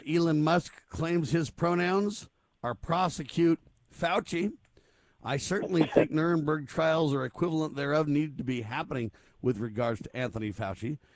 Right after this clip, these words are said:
and with regards to the forced mandates of vaccinations and, uh, passports by the government. There's no authority constitutionally for these mandated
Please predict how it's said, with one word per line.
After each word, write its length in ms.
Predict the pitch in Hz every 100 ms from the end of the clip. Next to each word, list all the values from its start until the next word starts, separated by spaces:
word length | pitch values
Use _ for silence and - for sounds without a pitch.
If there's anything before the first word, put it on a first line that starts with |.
| _ _
and 280 | 139 180 208
with 140 | 202 208
regards 500 | 147 131 143 160 139
to 60 |
the 120 | 139
forced 500 | 135 - 139 160 - -
mandates 600 | 131 135 180 156 131 127 -
of 120 | 131
vaccinations 720 | 107 120 135 135 139 123 135 - -
and, 480 | 131 180 202 139 160 - _ _ _ _
uh, 120 | 139
passports 640 | 135 127 160 165 - 180 -
by 180 | 175 165
the 100 | 165
government. 460 | 151 175 233 170
There's 200 | 160 196
no 160 | 220 220
authority 360 | 165 165 156
constitutionally 920 | 131 143 135 117 - 135 113 123 127 113 - _
for 100 | 120
these 180 | 131 104
mandated 720 | 120 123 135 135 127 123 117